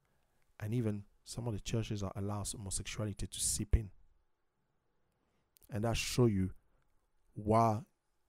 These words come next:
Jesus wrote those letters to the churches. There's so many things that we can learn from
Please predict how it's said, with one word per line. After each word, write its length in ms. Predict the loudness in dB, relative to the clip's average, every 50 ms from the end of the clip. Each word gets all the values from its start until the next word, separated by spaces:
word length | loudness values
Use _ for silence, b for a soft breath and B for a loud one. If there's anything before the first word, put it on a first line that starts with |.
| -14 -6
Jesus 540 | -4 0 2 2 2 2 2 0 0 0 0
wrote 340 | -2 -2 0 0 0 2 0
those 220 | -2 -2 -2 0
letters 340 | 0 0 0 -2 -4 -6 -8
to 120 | -8 -6 -6
the 100 | -6 -6
churches. 640 | -6 -4 -4 -4 -4 -6 -8 -10 -10 -10 -10 -12 _ _ _ _ _ _ _ _ _ _ _ _ _ _ _ _ _ _ _ _ _ _ _ _ _ _ _ _ _ -2
There's 140 | 2 4 4
so 380 | 6 6 6 8 8 8 8 6
many 180 | 4 2 0
things 360 | 0 0 0 0 0 2 2 2
that 100 | 2 2
we 80 | 2
can 300 | 2 2 2 2 4 4
learn 220 | 4 4 2 0 -4
from 280 | -6 -8 -8 -8 -8